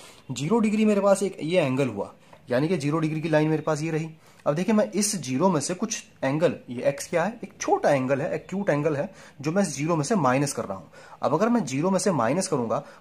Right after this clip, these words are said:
हमने कहा पॉजिटिव डायरेक्शन हमारा ये है, ये हमारा पॉजिटिव डायरेक्शन है, तो नेगेटिव डायरेक्शन क्या हो जाएगा, ये इसका अपोजिट हो जाएगा। तो अगर मैं ज़ीरो में से माइनस करता हूं तो मैं कहां आऊंगा, नीचे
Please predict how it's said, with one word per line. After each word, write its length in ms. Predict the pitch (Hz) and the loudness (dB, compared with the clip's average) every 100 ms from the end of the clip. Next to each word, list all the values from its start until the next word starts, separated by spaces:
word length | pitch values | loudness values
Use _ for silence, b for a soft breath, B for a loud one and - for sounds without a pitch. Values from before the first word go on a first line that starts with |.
| - | -2
हमने 180 | 135 170 | 0 2
कहा 160 | 175 202 | 0 2
पॉजिटिव 480 | 156 139 143 202 | 2 2 0 2
डायरेक्शन 360 | 175 165 160 175 | 4 6 4 0
हमारा 220 | 165 175 | 2 2
ये 180 | 160 143 | 2 0
है, 180 | 107 87 _ - 139 | -2 -8 _ -16 -6
ये 140 | 147 | -2
हमारा 260 | 147 147 156 | 2 2 2
पॉजिटिव 380 | 147 131 143 123 | 2 -2 -2 0
डायरेक्शन 380 | 110 101 98 | 0 -2 -8
है, 120 | 98 - B - | -10 -16 B -4
तो 60 | 143 | -2
नेगेटिव 340 | 131 123 170 | 0 0 2
डायरेक्शन 340 | 165 156 180 165 | 4 4 2 2
क्या 120 | 170 | 4
हो 60 | |
जाएगा, 180 | 175 202 | 4 2
ये 240 | 175 131 - | 0 -6 -8
इसका 220 | 127 147 | -4 0
अपोजिट 340 | 127 143 151 151 | 2 0 0 0
हो 60 | |
जाएगा। 240 | 156 151 156 B B - | 0 0 -6 B B 0
तो 60 | |
अगर 240 | - 135 196 | 2 2 2
मैं 140 | 214 | 2
ज़ीरो 260 | 139 131 175 | 0 0 0
में 100 | 190 | 0
से 120 | 190 | 0
माइनस 360 | 127 113 180 - | 0 0 -2 -4
करता 280 | 139 127 117 | -4 -2 -2
हूं 160 | 127 | -2
तो 100 | 151 | -4
मैं 140 | 170 156 | -4 -4
कहां 240 | 127 170 | -2 0
आऊंगा, 340 | 175 170 220 B B - | 2 2 2 B B -4
नीचे 260 | 151 135 | -4 -2